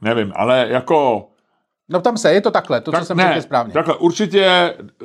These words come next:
Speaker 1: <clears throat> a záleží, že jo, tak jako nemůžu říct, kdybych s tím strávil tím podnikáním rok, tak to je hroznýho času, že jo, nebo jako, takhle, určitě to je víc než deset tisíc,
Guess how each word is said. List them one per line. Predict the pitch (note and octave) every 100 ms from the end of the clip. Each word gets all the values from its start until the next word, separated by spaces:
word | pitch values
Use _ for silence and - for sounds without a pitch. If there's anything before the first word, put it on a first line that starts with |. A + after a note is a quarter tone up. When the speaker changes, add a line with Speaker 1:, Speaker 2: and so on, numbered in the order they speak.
| - _ _ _ _ _ -
Speaker 1:
<clears throat> | D#3 G#2+ F2 _ _ _ _ _ _ -
a | C3
záleží, | C#3 D#3 F3 D#3+ B2
že | B2
jo, |
tak | B2+ B2+
jako | C3+
nemůžu | D3+ D3+ D#3+
říct, | E3 D3+
kdybych | C3+ D3+
s |
tím | E3
strávil | D3+ C#3+ C#3+ D3+
tím | D3
podnikáním | B2+ C3 C#3+ D3+ D3+ B2+
rok, | A2 G#2 C#3+ - - _ _ _ _ -
tak | C3 B2+
to | C#3
je | C#3+
hroznýho | C3+ A2+ B2+ C#3+ C#3+
času, | C#3+ C3 G2
že | F2+
jo, | A2
nebo | G#2 G#2+ A2+
jako, | G#2 G#2+ A2 A2 _ _ _ - _ _ _ _ _ _ _ _ _ _ _ _ _ _ _ _
takhle, | C#3+ C#3+ C3
určitě | D#3 D#3 F#3 F#3+
to | F3
je | E3+ D3
víc | B2 C3+
než | D3+
deset | B2+ B2+ A2
tisíc, | G#2 A2+ A2+ B2+ C3+ -